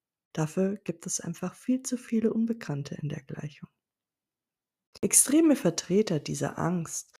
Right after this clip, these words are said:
strukturieren ihr gesamtes Leben bis ins kleinste Detail. Sie essen beispielsweise immer dasselbe zum Frühstück,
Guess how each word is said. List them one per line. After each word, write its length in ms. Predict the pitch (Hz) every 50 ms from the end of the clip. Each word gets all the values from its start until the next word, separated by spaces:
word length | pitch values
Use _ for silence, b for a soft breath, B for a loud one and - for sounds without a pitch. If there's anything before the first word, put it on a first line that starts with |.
| _
strukturieren 680 | - - - - 170 165 - - 180 170 196 226 226
ihr 100 | - -
gesamtes 800 | 180 - 180 175 - - 190 208 247 294 277 - - - - -
Leben 520 | 190 170 165 160 160 151 151 147 147 147 151
bis 200 | 160 160 - -
ins 260 | 160 165 - - -
kleinste 640 | - - 165 156 165 180 196 208 - - - 202
Detail. 520 | 196 185 185 185 - - - - - - - _ _ _ _ _ _ _ _ - _ _
Sie 180 | - - 185
essen 520 | - 185 185 180 - - 185 185 185 180 170
beispielsweise 760 | 165 160 165 165 - - - - - 175 175 170 165 175
immer 200 | - 180 180 175
dasselbe 540 | 170 170 170 170 - - 165 170 165 170 165
zum 180 | - - 190 185
Frühstück, 720 | - - - 302 320 - - - - 127 - - -